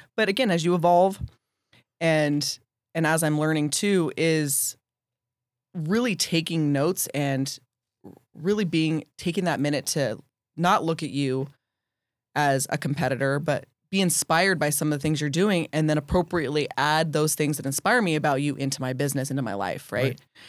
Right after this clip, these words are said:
Speaker 1: Is actually just taking a minute to be curious. What are they doing that works?
Speaker 2: Yeah.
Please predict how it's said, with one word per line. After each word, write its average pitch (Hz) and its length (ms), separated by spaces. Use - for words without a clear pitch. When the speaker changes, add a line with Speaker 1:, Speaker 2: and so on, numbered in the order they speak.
Speaker 1:
Is 160 280
actually - 280
just 202 160
taking 214 200
a - 20
minute 208 120
to - 40
be 185 80
curious. - 580
What 277 140
are 330 40
they 311 120
doing 240 220
that 170 80
works? - 460
Speaker 2:
Yeah. 131 140